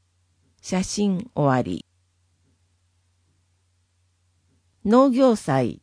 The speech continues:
夏の立ち毛品評会。市内農家の畑を回り、野菜の生育状態などを審査する市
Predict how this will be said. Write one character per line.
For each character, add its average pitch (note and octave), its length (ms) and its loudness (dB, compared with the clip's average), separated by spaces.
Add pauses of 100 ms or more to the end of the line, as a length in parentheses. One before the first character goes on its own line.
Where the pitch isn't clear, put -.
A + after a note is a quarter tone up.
(120)
夏 F#3+ 360 -2
の A#3+ 120 4
立 A3 360 -2
ち F3 40 -2
毛 E3+ 260 2
品 B3+ 300 0
評 B3 300 2
会。 B2+ 400 -2 (1040)
市 - 220 -2
内 A3 280 0
農 A#3+ 240 2
家 F#3+ 160 -4
の C3+ 200 -4
畑 G3 480 -2
を F#3+ 100 0
回 E3+ 320 0
り、 C#3 240 0 (540)
野 F#3 140 -2
菜 C4 280 0
の A#3+ 180 2
生 B3 240 2
育 C4 220 -2
状 B3+ 240 -2
態 F3+ 220 -2
な F3+ 160 0
ど E3+ 160 2
を C3+ 80 0
審 A#3 260 0
査 F3+ 160 -4
す C#3 200 -8
る A2+ 200 -6 (460)
市 - 420 -4